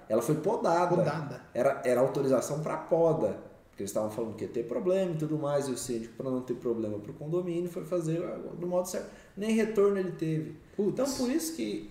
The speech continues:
Speaker 1: infelizmente,
Speaker 2: E, e você, e muitas vezes você tá pensando no bem-estar das pessoas, né?
Speaker 1: É isso aí.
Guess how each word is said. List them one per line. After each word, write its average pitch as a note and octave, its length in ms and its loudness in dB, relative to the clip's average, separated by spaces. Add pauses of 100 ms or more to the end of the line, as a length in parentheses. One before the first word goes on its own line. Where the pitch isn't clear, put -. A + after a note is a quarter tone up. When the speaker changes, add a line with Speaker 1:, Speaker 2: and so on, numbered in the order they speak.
(120)
Speaker 1:
infelizmente, F3 580 2
Speaker 2:
E, F#3 400 10
e - 20 4
você, G3 300 8
e E3+ 120 6
muitas G#3 320 8
vezes F3 280 8
você G3+ 120 0
tá G3+ 100 4
pensando G#3 400 4
no A3 80 8
bem-estar A3 560 6
das C#4 140 4
pessoas, E3+ 560 4
né? D#3+ 80 2
Speaker 1:
É - 40 4
isso A3+ 140 -2
aí. - 100 -6